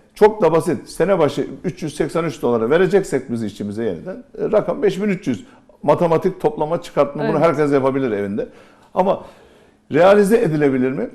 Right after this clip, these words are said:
Speaker 2: İşte
Speaker 1: E,
Speaker 2: bu
Speaker 1: ben
Speaker 2: mevcut
Speaker 1: şöyle bir şey,
Speaker 2: tabloda.
Speaker 1: e, hem bakanın hem Sayın Cumhurbaşkanı'nın açıklamalarından şunu görüyorum. E, diyor ki hani fevkaladenin fevkinde,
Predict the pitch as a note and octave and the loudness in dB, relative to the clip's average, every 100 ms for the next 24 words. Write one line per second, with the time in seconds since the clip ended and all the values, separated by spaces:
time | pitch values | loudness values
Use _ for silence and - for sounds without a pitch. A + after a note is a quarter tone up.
0 | - E3+ D3 C#3+ C#3+ - - B3+ C4 A3 | -14 -4 -2 0 0 -2 -6 -2 4 4
1 | C#4 G#3+ G#3 F#3 - E3 D#3 D3+ - - | 4 0 0 0 -2 -2 -6 -6 -8 -14
2 | - _ D3+ G3+ F#3 F3 E3+ D#3+ F3 D3+ | -20 _ -2 0 0 0 -2 -4 -6 -6
3 | D#3 - D3+ D3 D#3 D3 C#3+ C3 A2+ B2+ | -4 -4 -4 -4 -2 -2 -2 -4 -4 -6
4 | - B2 A2+ A#2+ D#3 - B2+ A2 F2+ A#2 | -6 -4 -2 -2 -6 -6 -6 -4 -6 -8
5 | F3+ - - - _ E3+ B2 B2+ F3 G3 | -10 -20 -20 -20 _ -6 -4 -4 -2 0
6 | F#3+ - - A#2 G#2 C3+ C3 C3 A#2+ A2 | 0 -4 -6 -6 -4 -4 -2 0 0 -2
7 | A2 G#2+ G2 F#2+ F#2 F2 E2+ G#2+ | -4 -6 -6 -6 -8 -10 -8 -8